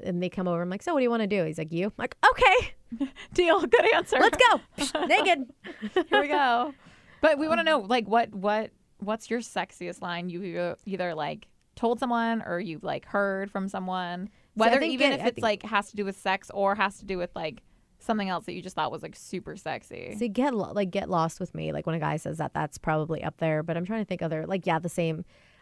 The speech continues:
Speaker 1: I, I'm, I'm conflicted. Like, the whole, like, "Look at me," like, especially when you're doing certain activities. It's just like, Dude, I'm really, I'm doing this for you right now.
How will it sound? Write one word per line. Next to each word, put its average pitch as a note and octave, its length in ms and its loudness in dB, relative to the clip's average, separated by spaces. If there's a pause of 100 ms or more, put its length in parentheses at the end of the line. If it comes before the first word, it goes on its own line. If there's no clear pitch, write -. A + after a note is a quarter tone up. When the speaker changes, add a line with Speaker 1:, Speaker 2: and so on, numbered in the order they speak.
(140)
Speaker 1:
I, - 220 -4 (140)
I'm, E4+ 260 -2
I'm D#4+ 140 -2
conflicted. G#3+ 420 -2
Like, F3+ 180 0
the G3 100 0
whole, G3 200 2
like, E3 180 0
"Look F#3 220 0
at D#3+ 100 0
me," E3 280 2
like, D#3+ 140 0
especially F3 320 -2
when F3 80 -2
you're E3 80 -2
doing D#3+ 220 -4
certain G#3+ 240 -6
activities. B3 600 -4 (600)
It's - 180 -6
just - 180 -6
like, E3 140 -4 (240)
Dude, C#4+ 460 -2 (140)
I'm A#3 180 -10
really, D4 280 -8
I'm A3+ 120 -4
doing C4 300 -4
this C4 160 -4
for B3 180 -2
you A#3 140 0
right A3 200 -2
now. G#3 460 0